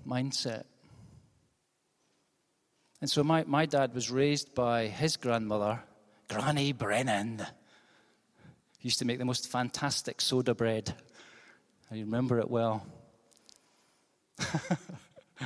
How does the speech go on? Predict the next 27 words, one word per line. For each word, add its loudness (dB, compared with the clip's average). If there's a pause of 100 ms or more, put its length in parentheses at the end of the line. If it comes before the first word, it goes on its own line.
(400)
And -6
she 2
was 4
like 4
the 4
matriarch. 2
She -6
was -4
this, -2 (580)
she -2
was 0
as 4
round 8
as 4
she 2
was 2
tall. 2 (640)
She -2
was 2
like 8
a 10
ball, 10
basically, -2 (1000)
<laughs> -4
in 12
flowery 10
clothes. 4